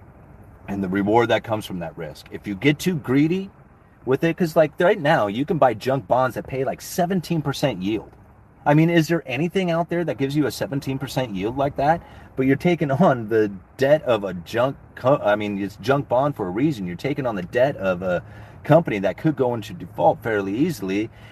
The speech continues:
and that's why they're having to pay such a high interest rate to it. But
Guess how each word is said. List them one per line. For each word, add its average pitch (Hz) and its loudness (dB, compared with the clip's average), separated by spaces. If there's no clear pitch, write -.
and 101 2
that's 127 0
why 127 4
they're 120 0
having 123 -2
to 95 -8
pay 156 -2
such 113 -6
a 104 -4
high 101 2
interest 107 -6
rate 80 -10
to 76 -10
it. - -12
But 151 6